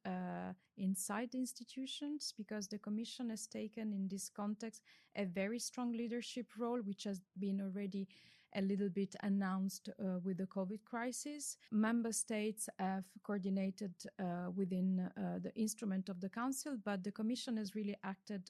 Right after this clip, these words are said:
on the foreign, international landscape, uh, as a de facto foreign agent, uh, if we want to, to, to really be, uh, very concrete. I think this has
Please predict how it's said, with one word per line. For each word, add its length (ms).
on 200
the 100
foreign, 580
international 800
landscape, 800
uh, 400
as 220
a 80
de 180
facto 680
foreign 560
agent, 600
uh, 380
if 220
we 100
want 280
to, 360
to, 260
to 140
really 300
be, 420
uh, 200
very 260
concrete. 580
I 100
think 300
this 220
has 360